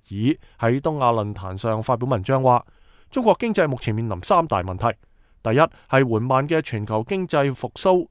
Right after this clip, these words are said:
以及之前嘅刺激政策帶嚟嘅負面效應所引發嘅過度投資同產能過剩。咁第二係現有嘅增長模式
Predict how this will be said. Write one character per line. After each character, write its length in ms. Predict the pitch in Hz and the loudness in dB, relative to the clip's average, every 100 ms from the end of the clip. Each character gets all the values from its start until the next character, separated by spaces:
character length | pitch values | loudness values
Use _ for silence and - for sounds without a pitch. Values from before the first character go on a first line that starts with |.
| - | -8
以 120 | 127 | -4
及 80 | 131 - - | -2 -2 -6
之 100 | - | -12
前 260 | 170 - 92 | -10 -10 -8
嘅 220 | 113 123 | -4 -4
刺 160 | - 127 | -4 -6
激 180 | 165 - | -6 -6
政 240 | 127 117 117 | -6 -4 -2
策 180 | 131 - - - | -2 -4 -12 2
帶 160 | 165 | 4
嚟 120 | 131 98 | 4 2
嘅 120 | 127 | -2
負 200 | - 110 | -2 -6
面 280 | 107 135 175 | -4 -6 -2
效 240 | 113 104 | -2 -2
應 200 | 123 123 - - - | -2 -4 -8 -20 -8
所 240 | 107 110 | -4 0
引 180 | 131 110 | 0 -2
發 160 | 110 101 | -4 -4
嘅 260 | 107 101 | -4 -4
過 180 | - 123 | -2 -2
度 120 | 110 | -2
投 160 | 101 85 | -4 -8
資 260 | 92 151 135 | -4 -2 -4
同 180 | - 82 | -10 -12
產 200 | - 90 | -10 -8
能 180 | 120 107 | -6 -6
過 200 | 85 101 | -4 -4
剩。 180 | 101 101 - _ _ _ _ _ - | -4 -4 -8 _ _ _ _ _ -8
咁 80 | 180 | 4
第 80 | 135 | 4
二 580 | 127 127 123 - 139 | 4 -2 -4 -6 -4
係 80 | 131 | -4
現 220 | 127 127 | -4 -2
有 200 | 120 117 139 | 2 2 2
嘅 140 | 143 | 0
增 260 | 185 170 160 | 0 -2 -2
長 180 | 120 147 | -2 -2
模 200 | 104 90 | -4 -2
式 180 | 170 | -4